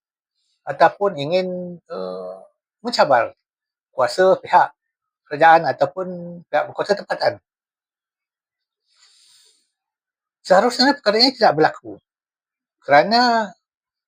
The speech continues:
bagi setiap agama, contohnya bagi agama Islam, sesuatu perkara yang hendak dilakukan itu mestilah mengikut peraturan. Contohnya, jika kita hendak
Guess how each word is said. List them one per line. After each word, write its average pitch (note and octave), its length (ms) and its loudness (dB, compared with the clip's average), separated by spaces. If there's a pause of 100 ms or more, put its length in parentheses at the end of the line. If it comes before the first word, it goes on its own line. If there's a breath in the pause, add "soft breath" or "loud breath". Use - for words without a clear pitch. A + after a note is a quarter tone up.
(200)
bagi D#3+ 320 0
setiap - 240 0
agama, C#3+ 560 0 (880)
contohnya D3 480 2
bagi D3 160 2
agama A#2 240 0
Islam, D3+ 400 2 (1120)
sesuatu G3 640 2
perkara E3+ 320 2
yang D3+ 240 4
hendak C3+ 160 2
dilakukan C3 480 -2
itu G3 560 -2
mestilah G3 360 -2 (840)
mengikut D3 240 0
peraturan. F3+ 480 2 (1900)
Contohnya, E3 400 4
jika C#3+ 240 2
kita D#3+ 400 0
hendak D3+ 320 2